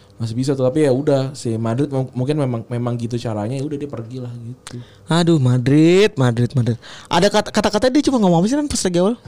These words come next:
Speaker 1: Dia ngomong apa sih, gue lupa. Namanya Chesney. Gue nggak tahu sih artinya apa.
Speaker 2: Artinya apa?
Speaker 1: Eh, nggak tahu sih gue artinya apa, tapi itu namanya Chesney dia ngomong.
Speaker 2: "Aku meh pamit."
Speaker 1: Iya.
Speaker 2: Gitu.
Speaker 1: "So long" gitu kali ya.
Speaker 2: <laughs> Oh.
Speaker 1: Kayak, kayak gitu. Gue nggak tahu juga bacanya C, C, C, C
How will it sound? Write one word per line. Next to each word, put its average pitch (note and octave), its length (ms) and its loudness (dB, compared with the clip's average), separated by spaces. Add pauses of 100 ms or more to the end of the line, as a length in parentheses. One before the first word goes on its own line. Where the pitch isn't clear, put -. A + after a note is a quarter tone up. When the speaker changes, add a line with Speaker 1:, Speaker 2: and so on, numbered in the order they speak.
(220)
Speaker 1:
Dia C3 160 -6
ngomong B2+ 300 -2 (120)
apa A2 160 -10
sih, A#2+ 140 -12
gue A#2 160 -6
lupa. G#2 180 -8
Namanya B2+ 300 -2 (160)
Chesney. D#3 760 -2
Gue D3 220 2
nggak A#2+ 120 0
tahu D#3 60 -2
sih D#3 80 0
artinya C3+ 260 -2
apa. D3+ 100 -2
Speaker 2:
Artinya - 200 0
apa? - 100 -4 (680)
Speaker 1:
Eh, A#2+ 760 0 (440)
nggak A2 120 -6
tahu B2 120 2
sih D3 100 0
gue D#3 100 0
artinya D#3 240 0
apa, D#3+ 120 -4
tapi E3 200 -4
itu F3+ 140 -4
namanya C#3 300 -2
Chesney D3+ 500 0
dia B2 140 -2
ngomong. A#2+ 280 -2 (200)
Speaker 2:
"Aku E3 280 2
meh D#3+ 180 4
pamit." C#3 400 2
Speaker 1:
Iya. - 220 -2
Speaker 2:
Gitu. - 100 -12 (440)
Speaker 1:
"So - 300 -4
long" D3 320 2
gitu A#2+ 180 -4
kali A#2+ 160 2
ya. G#2 320 0
Speaker 2:
<laughs> - 80 -18
Oh. C3+ 100 -4
Speaker 1:
Kayak, - 220 -8
kayak A#2+ 220 -8
gitu. F2+ 160 -12
Gue C3+ 160 -2
nggak E3+ 120 2
tahu F3+ 100 2
juga G#3 120 4
bacanya G3 240 0
C, - 100 -14 (380)
C, - 120 -10 (500)
C, - 140 -10 (280)
C - 100 -16